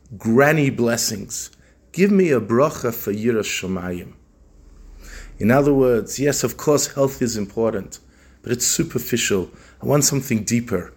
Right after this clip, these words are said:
a deep relationship with Hashem. That's the blessing I'm looking for. And this concept is actually alluded to in the Parsha. There's a beautiful remez.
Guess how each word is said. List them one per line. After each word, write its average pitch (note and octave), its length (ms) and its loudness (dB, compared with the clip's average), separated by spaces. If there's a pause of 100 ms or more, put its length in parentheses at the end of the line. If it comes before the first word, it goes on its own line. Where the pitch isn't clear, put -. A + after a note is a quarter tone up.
(220)
a B2+ 100 -2
deep E3+ 340 2
relationship B2+ 680 0
with G#2 140 -4
Hashem. G2 400 -4
That's C3 260 -2
the A#2+ 100 -8
blessing G#2 400 -4
I'm F#2 140 -4
looking A#2 320 -10
for. - 320 -12 (1120)
And G#2+ 140 0
this F3 240 4
concept - 840 -2
is G#2 240 -6
actually A#2+ 640 0 (760)
alluded D3 480 4
to G2+ 400 -2 (200)
in A2 140 -4
the G#2+ 60 0
Parsha. C3+ 480 0
There's F#2+ 160 -4
a A2 60 -6
beautiful D#3+ 420 2
remez. C3 680 2